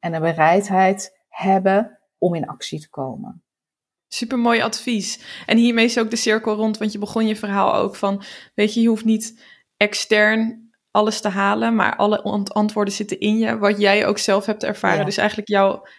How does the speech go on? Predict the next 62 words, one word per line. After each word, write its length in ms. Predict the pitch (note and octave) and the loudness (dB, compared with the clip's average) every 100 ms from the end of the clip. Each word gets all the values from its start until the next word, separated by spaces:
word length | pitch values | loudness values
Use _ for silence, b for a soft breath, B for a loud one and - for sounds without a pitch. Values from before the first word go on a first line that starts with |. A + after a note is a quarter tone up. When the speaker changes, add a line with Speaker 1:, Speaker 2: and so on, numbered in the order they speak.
| B _ | B _
Speaker 2:
learning 580 | G#3 G3+ G#3+ G#3+ G#3 G3+ | 0 2 4 4 4 2
die 100 | G3 | 0
dan 180 | G3 G3 | -2 0
nu 160 | G3+ G3 | 0 0
weer 160 | G3 | -2
terugkomt, 520 | G3 G3+ - F#3+ F#3 G3 | -4 -8 -8 -8 -10 -8
van 160 | F#3+ | -6
dat 200 | F#3+ F#3+ | -6 -6
je 80 | F#3+ | -4
dat 180 | F#3 F#3 | -2 -2
ook 140 | G3+ | -4
iedereen 300 | - G#3+ G3 | -2 -2 0
wilt 200 | F#3+ F#3 | -2 -2
meegeven. 540 | F#3+ F#3+ F#3+ - - G3+ | 0 0 0 -4 -6 -4
Dus 140 | G3 | 0
heel 260 | G#3 A3+ A#3+ | 2 4 4
mooi. 440 | G#3+ F3+ G#3+ G4+ B B B _ | 4 4 2 0 B B B _
Dank 240 | A#3+ C#4+ | 2 2
je 140 | D4 A3+ | 0 2
wel 220 | A3 C#4 | 4 4
daarvoor. 720 | A3+ A3+ - F3+ G3+ G4 - _ _ | 2 -2 -4 -2 -2 -4 -10 _ _
Speaker 1:
Geen 300 | - F3 E3 | -12 -8 -4
dank, 480 | D#3 G#3+ B3 - - | -2 -2 -4 -6 -8
met 200 | F#3+ F#3+ | -4 2
liefde, 380 | G3+ G3+ A#3+ A#3+ | 0 2 2 4
ja. 340 | A#3 A3 G3 - _ _ | 4 2 -2 -14 _ _
Speaker 2:
Ja, 300 | G#3+ G#3 - | 2 2 0
eh, 540 | A#3 A#3 A#3 - - G3+ | 2 2 2 0 -2 2
heel 280 | A#3+ D4 D4+ | 4 4 2
veel 360 | - A#3+ - _ | 0 -2 -4 _
tips 320 | D4 C#4+ D4 | -2 0 0
en 120 | B3 | 0
adviezen 600 | A#3 A#3 - C4+ C4+ - | 0 -4 -2 0 0 -2
en, 280 | A3+ A3+ A3+ | 2 2 2
eh, 200 | G#3+ G#3 | 2 0
we 100 | A3+ | -2
komen 260 | A#3 A3+ | 0 2
heerlijk 320 | A3 B3+ C4 B3 | 4 2 0 -2
de 80 | |
zomer 420 | G#3+ A#3 A#3+ A#3 G#3 | 0 2 2 0 0
door 160 | G3+ | 0
met 140 | G3 G3+ | 0 -2
al 100 | G#3+ | 0
deze 300 | G#3+ G#3 F#3+ | 0 0 0
boekentips. 760 | C4 C#4+ C4+ C4+ - - - | 0 0 0 0 0 -6 -8
En, 260 | - G#3+ G#3 | -6 -2 0
eh, 120 | G3+ | -2
ik 120 | G#3 | 0
denk 140 | G#3+ | 0
dat 140 | A3 G#3 | 0 -2
we 80 | G#3 | -2
onszelf 340 | G#3 G#3 G#3 | 0 0 0
echt 220 | - A#3 | 0 -4
weer 100 | A3 | -4
kunnen 200 | A3 G3+ | -4 0
ontwikkelen, 480 | G#3 G#3 A3 - G#3 | 0 2 0 0 -2
maar 140 | G#3 | -2
vooral 540 | - G3+ G3 G3 G#3 - | 0 2 4 4 0 -4
wat 140 | G3+ | -6
jij 100 | G3+ | -2
zegt, 260 | G3+ G3 - | -2 -4 -4
Hanneke, 460 | F#3 F#3 - F3+ | -4 -4 -4 -6